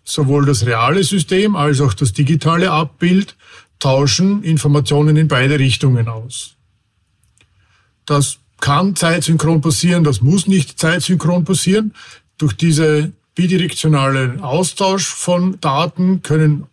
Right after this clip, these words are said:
unterschiedlichste Applikationen dann entwickelt werden und darauf entstehen, von Optimierungen und Regelkreisläufen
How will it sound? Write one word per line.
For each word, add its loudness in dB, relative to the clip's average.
unterschiedlichste 0
Applikationen 0
dann 2
entwickelt -2
werden 0
und 2
darauf 0
entstehen, 0
von 0
Optimierungen 0
und 0
Regelkreisläufen 0